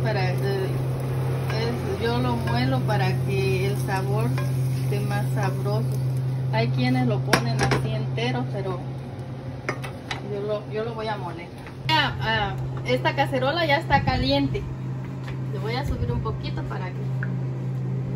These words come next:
Le voy a poner la mantequilla. Voy a poner los hongos,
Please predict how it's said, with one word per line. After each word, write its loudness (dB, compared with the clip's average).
Le 2
voy 2
a 2
poner -2
la 0
mantequilla. 2
Voy -2
a 0
poner -2
los -2
hongos, 2